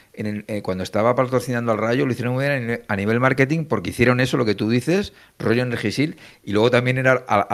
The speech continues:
al mismo tiempo rollo Isostar. O sea, también era bebida energética para atizártela para jugar mejor al fútbol. O sea, era una cosa loquísima.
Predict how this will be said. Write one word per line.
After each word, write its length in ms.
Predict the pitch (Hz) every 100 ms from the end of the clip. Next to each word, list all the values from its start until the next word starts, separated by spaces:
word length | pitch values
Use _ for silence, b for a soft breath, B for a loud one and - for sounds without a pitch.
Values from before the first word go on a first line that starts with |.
| 95
al 100 | 95
mismo 220 | 101 131
tiempo 240 | 135 147
rollo 240 | 127 135 165
Isostar. 720 | - 113 - - 165 - - _ b b
O 20 |
sea, 120 | - 101
también 240 | 98 131
era 180 | 143 165
bebida 460 | 120 104 104 117 143
energética 640 | 135 - 139 165 180 220 B B B
para 200 | 104 104
atizártela 640 | 104 104 - 120 131 170 165
para 160 | 147
jugar 320 | 113 98 117
mejor 280 | 135 123 117
al 80 | 95
fútbol. 460 | - 180 131 78 - _
O 20 | -
sea, 200 | 95 98
era 80 |
una 120 | 120 127
cosa 380 | 131 175 214 -
loquísima. 720 | 113 107 92 202 - 87 76